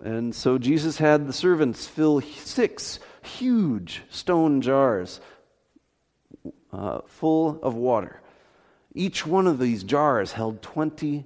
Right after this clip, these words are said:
to thirty gallons. And then he had them take out some and take it to the wine steward,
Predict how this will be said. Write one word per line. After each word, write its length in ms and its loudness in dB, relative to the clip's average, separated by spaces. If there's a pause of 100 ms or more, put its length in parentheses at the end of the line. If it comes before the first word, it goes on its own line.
to 120 -8
thirty 720 -6 (240)
gallons. 760 -8 (600)
And 140 2
then 100 6
he 80 4
had 200 0
them 240 0
take 300 -2
out 260 2
some 380 -4 (100)
and 360 -2
take 220 2
it 200 -8
to 480 -2
the 100 -2
wine 300 2
steward, 500 -8